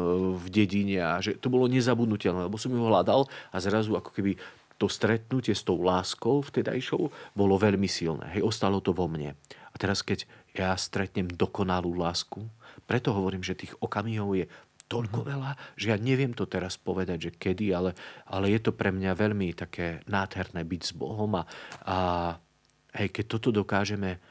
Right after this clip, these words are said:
Speaker 1: príjmať, jeho dobrotu, lásku, len, len aj z toho, že sme spolu, že to bytie s Bohom je o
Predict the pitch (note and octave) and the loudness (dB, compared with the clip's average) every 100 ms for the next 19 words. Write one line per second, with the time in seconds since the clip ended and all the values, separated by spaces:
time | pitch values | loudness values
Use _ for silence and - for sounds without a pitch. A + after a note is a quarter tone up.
0 | - - - A2+ C3+ A#2 F#2 - - F#2+ | -20 -6 0 2 2 0 -2 -8 -6 -2
1 | F#2 F2+ E2 F#2+ G2 G#2 B2 A2+ G2+ G2 | 0 -2 -4 -2 2 2 2 0 -2 -2
2 | G2 A#2 - G#2 G2+ F2+ - - G#2+ A#2 | -2 -2 -4 -2 -2 -4 -12 -4 0 0
3 | A2 C#3 B2+ G#2+ - A2+ G#2+ F#2 - - | 0 0 0 -2 -4 -4 -4 -6 -10 -10
4 | - A#2+ G2 D#2+ - - _ _ F#2+ G2 | 4 6 6 2 -8 -20 _ _ -2 -2
5 | E2 - F2+ F#2 C#3 - C3 F#2+ F2+ F2+ | -2 -2 -4 0 0 2 2 2 2 2
6 | A#2 A2+ A2+ A2+ - - - G2+ F#2 F2+ | 4 6 4 2 -8 -20 -4 -2 0 0
7 | E2 | -2